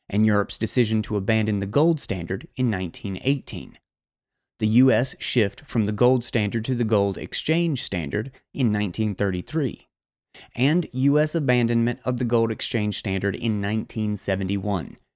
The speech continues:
as shown below. Could the Fed's recent response to the coronavirus pandemic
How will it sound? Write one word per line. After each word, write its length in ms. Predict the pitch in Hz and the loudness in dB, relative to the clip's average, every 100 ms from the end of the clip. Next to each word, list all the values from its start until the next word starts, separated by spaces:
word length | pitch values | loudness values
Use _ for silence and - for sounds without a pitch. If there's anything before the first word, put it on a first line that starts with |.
| - | -6
as 100 | 113 | -4
shown 320 | - 104 90 | 0 0 2
below. 400 | 87 104 104 67 - _ _ _ _ _ _ _ | 0 2 0 -2 -10 _ _ _ _ _ _ _
Could 140 | - 123 | -2 0
the 60 | |
Fed's 340 | 117 147 165 127 | 2 2 2 0
recent 520 | 110 117 139 - 202 | 2 4 4 0 -4
response 540 | 127 - - 113 107 - | -4 -4 -2 -2 -2 -6
to 100 | - | -6
the 60 | 117 | -4
coronavirus 760 | 120 104 113 98 101 110 - | -2 0 2 2 2 0 -2
pandemic 720 | - 117 104 98 113 82 - | -4 -2 0 0 0 -2 -10